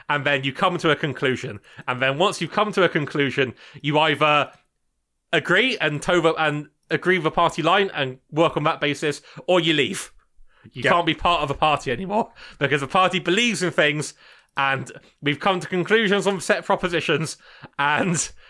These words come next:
Speaker 1: you either go with it or get out, because it turns out that once you actually agree on some things, you can come up with a firm action points to actually do things.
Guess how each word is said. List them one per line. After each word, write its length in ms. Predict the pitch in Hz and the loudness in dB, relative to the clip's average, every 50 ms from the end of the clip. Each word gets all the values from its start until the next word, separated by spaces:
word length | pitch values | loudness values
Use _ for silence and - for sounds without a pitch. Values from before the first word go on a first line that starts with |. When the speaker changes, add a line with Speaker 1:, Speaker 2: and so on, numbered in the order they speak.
| - 143 - - | -20 -20 -20 -8
Speaker 1:
you 260 | - 151 156 151 156 160 - - _ _ _ _ _ _ | -2 0 2 4 4 2 0 -4 _ _ _ _ _ _
either 520 | - 170 165 131 156 170 160 151 156 - - - _ _ _ _ _ _ _ _ _ _ _ - 156 - | 0 0 2 2 2 2 2 2 0 -2 -4 -10 _ _ _ _ _ _ _ _ _ _ _ -20 -4 0
go 180 | 196 202 208 | 2 4 6
with 120 | 214 190 156 | 6 4 4
it 140 | 190 185 165 | 2 2 2
or 80 | 160 | 2
get 240 | 147 - 165 147 139 | 2 2 2 2 4
out, 200 | 143 127 127 117 | 2 2 0 -2
because 220 | 127 127 - 147 151 | -4 -4 -2 -2 -2
it 120 | 185 - | -2 0
turns 280 | - 240 262 247 190 175 | 2 2 2 4 4 2
out 300 | 147 131 135 123 - - _ _ _ _ _ _ _ _ _ _ _ _ | 2 2 2 0 -4 -10 _ _ _ _ _ _ _ _ _ _ _ _
that 220 | - 160 165 165 170 | -4 -2 -2 0 2
once 260 | 190 226 220 185 - | 2 2 2 0 0
you 120 | 202 196 | 2 2
actually 400 | 196 190 - - - 190 175 180 165 | 2 2 0 -2 -2 0 2 2 2
agree 300 | 165 160 - 220 226 214 | 0 0 2 4 4 4
on 120 | 180 156 | 4 2
some 200 | 143 - 160 131 | 2 -2 -4 -2
things, 400 | - 160 139 120 110 110 107 - - - - _ _ | 0 0 0 0 0 -4 -10 -14 -18 -20 -20 _ _
you 120 | 139 156 | -4 -2
can 120 | 139 156 156 | -2 -2 -2
come 240 | - - 190 180 185 | 0 0 2 2 0
up 100 | 175 - | -2 -2
with 140 | 160 147 | -4 -4
a 40 | 147 | -4
firm 560 | - - - 214 208 202 190 185 175 175 165 - - _ - - _ _ - | -6 -2 2 4 4 6 6 6 4 2 -2 -8 -12 _ -20 -20 _ _ -4
action 360 | 165 - - - - 170 147 | -4 -4 -2 0 0 0 2
points 500 | - 170 131 - 160 151 156 - - - _ _ _ 123 - _ | 2 0 0 0 -2 -4 -6 -8 -8 -10 _ _ _ -20 -16 _
to 160 | - - 165 | 0 2 2
actually 320 | 170 165 170 - 190 160 | 2 2 0 0 0 -2
do 240 | 151 131 - 185 190 | 0 0 0 2 2
things. 460 | - - - 185 - - 214 - - | 2 2 0 -2 -2 -4 -8 -10 -10